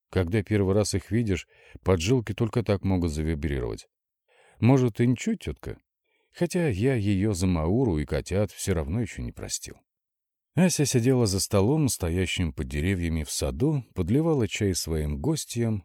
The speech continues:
улыбалась возне Арни и бультерьеров, чувствуя себя такой безмятежно счастливой. Словно она давным-давно жила в каком-то подземелье,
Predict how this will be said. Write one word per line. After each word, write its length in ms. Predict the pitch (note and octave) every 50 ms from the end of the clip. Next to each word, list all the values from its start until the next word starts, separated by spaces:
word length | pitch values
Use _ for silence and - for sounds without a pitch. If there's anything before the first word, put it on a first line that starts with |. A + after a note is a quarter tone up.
| _ _
улыбалась 640 | - F2 F#2 G2 G2 A#2 C#3 B2+ A2 F#2+ - - -
возне 520 | D2 D#2 D#2+ D2+ C2+ D#2 F2 E2+ E2+ - -
Арни 400 | - F2+ F#2 E2+ D2+ D2+ D2+ D2
и 20 | C#2+
бультерьеров, 840 | C2+ D#2 D2 C2+ - - C#2 C2+ E2+ A#2 C#3 C3 B2 A2+ - _ _ _ _ _ _
чувствуя 400 | - - E3 D3+ - - B2 A#2+
себя 280 | G#2+ - G#2 G#2 G#2+ -
такой 400 | - G#2+ F#2 - - F#3+ F3+ D#3
безмятежно 640 | A2+ G2+ E2+ D#2+ F2 D#2 - - F#2 D2+ D#2+ D#2
счастливой. 680 | D2 - - C#2+ C2 - - A2 G#2+ G2+ - - - _ _ _ _ _ _ _ _ -
Словно 440 | _ - - C#3+ D3+ C3+ C3+ C3 B2+
она 160 | B2 C3 B2+
давным-давно 840 | A#2 A2+ A#2 G#2+ G#2+ D3+ D#3+ D3 B2+ B2 A#2 G#2+ A2 G#2+ G#2+ G2+ F2
жила 300 | D2+ D#2 E2+ F2+ G2 F#2
в 40 | -
каком-то 440 | - E2 - - F#2 F2 D#2+ E2
подземелье, 800 | - - F2+ D2+ C#2+ F2 F2 E2+ E2+ E2 D2 A#1+ G#1+ G#1+ G#1 -